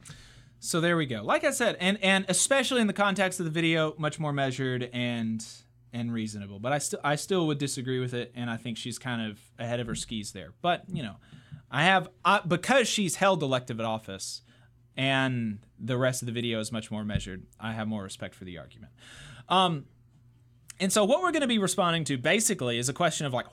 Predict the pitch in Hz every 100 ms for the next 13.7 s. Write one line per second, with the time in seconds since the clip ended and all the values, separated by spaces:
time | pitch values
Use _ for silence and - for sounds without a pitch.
0 | - 165 - 165 196 156 160 165 165 147
1 | 151 107 90 - - 165 - 202 160 214
2 | 175 - 175 175 160 170 156 156 95 -
3 | - - - - - 277 330 302 302 170
4 | 127 208 208 330 185 156 135 147 107 175
5 | 302 339 170 - 277 285 - - - -
6 | _ _ _ _ _ - 202 214 190 196
7 | - 180 190 - - _ _ - 185 214
8 | 196 185 185 180 107 - - _ _ _
9 | _ _ _ _ _ - 147 175 165 175
10 | 107 110 - - - _ _ - _ _
11 | _ _ - - - - - - 147 156
12 | 175 339 196 - - 175 180 - 214 120
13 | 131 143 123 101 - - -